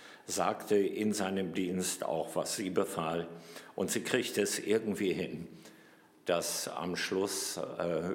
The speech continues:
über ihre Tochter, dass Johannes enthauptet wurde. Und es heißt dann, sein Haupt wurde hereingetragen auf einer Schale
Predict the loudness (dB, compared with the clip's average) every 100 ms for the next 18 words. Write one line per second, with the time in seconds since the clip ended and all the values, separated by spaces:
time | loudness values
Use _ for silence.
0 | -2 2 2 2 0 -2 0 -2 0 2
1 | 2 0 0 -2 0 0 0 0 -2 -2
2 | -4 -4 -8 -8 -8 -4 -4 -2 -4 -4
3 | -4 -4 -6 -12 -16 -18 -16 -16 -18 -10
4 | -2 -2 0 0 0 0 0 0 0 0
5 | 0 0 2 2 2 0 0 -2 0 0
6 | 0 0 0 0 -2 -2 -2 -2 -2 -2
7 | -2 -2 0 0 2 2